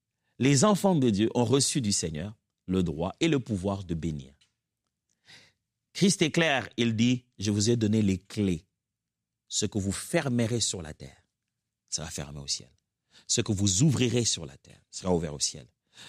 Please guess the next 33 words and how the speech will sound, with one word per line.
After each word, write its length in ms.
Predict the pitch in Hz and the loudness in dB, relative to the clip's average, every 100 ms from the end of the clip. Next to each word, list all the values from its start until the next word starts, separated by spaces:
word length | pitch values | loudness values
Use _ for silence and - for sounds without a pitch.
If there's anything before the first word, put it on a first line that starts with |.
| - _ | -20 _
Et 120 | 113 - | -6 -2
c'est, 400 | - - 135 - _ _ _ _ - | -2 0 0 -2 _ _ _ _ -6
ça 220 | - 147 | 0 0
vient 200 | 117 170 | 2 2
d'en 240 | 131 107 _ _ - | 2 0 _ _ -2
pardonner, 680 | 214 165 156 131 127 107 - _ _ | 0 2 2 2 2 0 -4 _ _
ça 220 | - - 117 | -4 0 2
vient 280 | 123 120 - | 0 -2 -6
d'en 200 | 98 95 - - | -6 -6 -8 -16
bénir 640 | 98 85 127 123 120 80 - | -10 0 2 2 0 -4 -8
aussi. 220 | - - _ _ _ _ _ _ _ _ - | -10 -10 _ _ _ _ _ _ _ _ -4
Un 160 | 139 | 0
enfant 300 | 117 92 98 | 0 -2 -4
de 100 | 92 | -4
Dieu, 220 | 69 78 - _ | -6 -10 -18 _
celui 360 | - - 113 147 | -6 0 2 2
qui 120 | 170 | 2
a 60 | 151 | 2
alliance 340 | 135 143 135 | 2 0 0
avec 220 | 107 101 | 0 -2
le 80 | 98 | -4
Seigneur, 380 | 95 92 92 104 _ _ | -6 -6 -10 -12 _ _
a 100 | 123 | -4
reçu 320 | 123 135 - - | 0 0 2 2
la 140 | 139 | 2
recommandation, 720 | 151 - 127 113 98 - 104 - - | 0 0 0 0 0 -2 -6 -14 0
le 180 | 123 165 | 2 2
pouvoir 460 | 165 127 139 127 | 2 4 2 2
et 80 | 151 | 0
le 140 | 127 110 | 0 0
droit 360 | 90 95 107 _ _ - | 0 -2 -2 _ _ -4
de 100 | 90 | -2
prononcer 800 | 82 - 110 92 82 - 90 | -2 -2 0 2 0 -2 -4